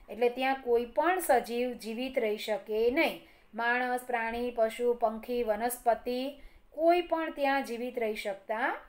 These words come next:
નથી, કારણ કે ત્યાં એવું વાતાવરણ નથી. અને એટલા માટે જ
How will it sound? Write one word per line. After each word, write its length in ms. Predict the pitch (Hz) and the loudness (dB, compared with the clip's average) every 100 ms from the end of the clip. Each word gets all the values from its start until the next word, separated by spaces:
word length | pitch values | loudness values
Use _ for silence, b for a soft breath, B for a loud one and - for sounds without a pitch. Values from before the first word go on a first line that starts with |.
| 339 | -2
નથી, 320 | 381 359 247 | 0 0 -2
કારણ 280 | 220 208 226 | -2 -4 0
કે 140 | 240 | 0
ત્યાં 280 | 240 240 240 | 0 -2 -2
એવું 260 | 214 220 214 | -4 -2 -2
વાતાવરણ 560 | 180 196 196 226 277 | -2 -2 0 0 2
નથી. 400 | 339 339 208 - b b 208 | 0 0 -4 -10 b b -12
અને 160 | 214 | -10
એટલા 240 | 202 226 226 | -8 -4 -2
માટે 460 | 240 233 277 359 | -2 2 2 2
જ 100 | 339 | 0